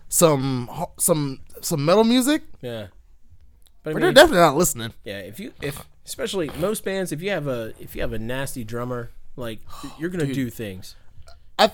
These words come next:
Speaker 1: I think it's depending. It, it all depends on what the band,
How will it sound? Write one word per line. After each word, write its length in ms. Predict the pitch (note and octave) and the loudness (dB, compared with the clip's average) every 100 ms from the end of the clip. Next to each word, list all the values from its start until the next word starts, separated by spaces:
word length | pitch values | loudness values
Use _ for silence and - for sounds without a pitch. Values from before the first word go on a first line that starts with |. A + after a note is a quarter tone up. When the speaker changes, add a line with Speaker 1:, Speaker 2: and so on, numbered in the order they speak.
| - - | 0 -2
Speaker 1:
I 60 | |
think 240 | G#3+ D#4+ D4+ | 0 0 -2
it's 440 | G3+ - - - - - - - - - - - - - - - - - - - - | -2 0 -2 -4 -12 -20 -20 -20 -20 -20 -20 -20 -20 -20 -20 -20 -20 -20 -20 -20 -2
depending. 400 | F#3+ - C#4+ D4 - | 0 4 2 2 4
It, 200 | G3+ F#3+ | 4 6
it 60 | G#3 | 4
all 120 | B3+ | 4
depends 400 | A3+ F3 E3 D3+ | 4 2 2 2
on 280 | C#3 B2+ A#2 | 2 2 0
what 240 | B2+ - | 0 -2
the 80 | B2+ | -4
band, 680 | A#2 A#2 A#2+ A#2 A2+ A#2 | -2 0 -2 -2 -4 -6